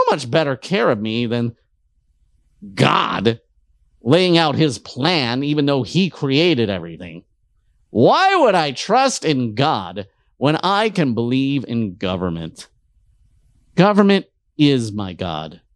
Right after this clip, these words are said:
If I'm a liberal, I will do whatever the government says. If the government told me to get an experimental,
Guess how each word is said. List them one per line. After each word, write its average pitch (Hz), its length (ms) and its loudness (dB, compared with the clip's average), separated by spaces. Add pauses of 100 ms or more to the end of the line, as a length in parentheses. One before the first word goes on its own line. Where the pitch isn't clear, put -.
If 110 120 -4
I'm 98 240 0
a 87 60 -4
liberal, 92 500 -2 (720)
I 107 140 2
will 113 120 0
do 120 140 4
whatever 113 800 -2
the 117 140 -4
government 107 480 -4
says. 78 580 -6 (1300)
If 135 140 4
the 139 100 6
government 147 480 2
told 151 180 2
me 147 140 2
to 120 100 -4
get 107 180 0
an 101 120 -2
experimental, 131 1040 0